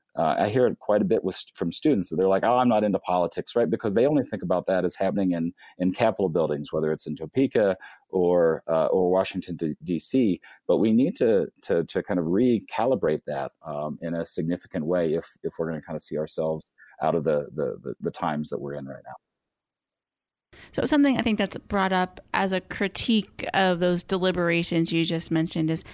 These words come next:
Speaker 2: how do you turn those conversations into policy? The discussion in and of itself is good to help people develop a sense of empathy and maybe hear things from a different point of view, but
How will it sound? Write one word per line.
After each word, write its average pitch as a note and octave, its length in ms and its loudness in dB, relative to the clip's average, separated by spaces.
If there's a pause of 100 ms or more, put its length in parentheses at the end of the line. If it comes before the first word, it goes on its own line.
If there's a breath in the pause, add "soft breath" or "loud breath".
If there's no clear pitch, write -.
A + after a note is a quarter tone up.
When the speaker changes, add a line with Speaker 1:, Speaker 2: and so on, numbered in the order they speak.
(180 loud breath)
Speaker 2:
how C#4+ 140 0
do D4+ 60 4
you C#4 200 4
turn G3 380 2
those F3 260 0
conversations D#3+ 840 -2
into E3 380 -2
policy? - 720 -4 (320 loud breath)
The G#3 180 2
discussion A3+ 760 2
in - 100 -2
and G3 120 4
of F3+ 100 2
itself F3+ 400 2
is F3 360 0
good F3+ 400 2
to F#3 100 -2
help F3+ 240 0
people F3 300 -4
develop E3+ 520 0
a F3+ 100 -2
sense E3 280 -2
of - 100 -8
empathy G3 580 2
and E3+ 100 4
maybe D#3 380 2 (320 loud breath)
hear B3+ 260 4
things F#3+ 440 4
from F3 160 2
a F3 140 0
different F3 400 -2
point F3 240 2
of D#3+ 100 -2
view, F3 440 2
but E3+ 200 2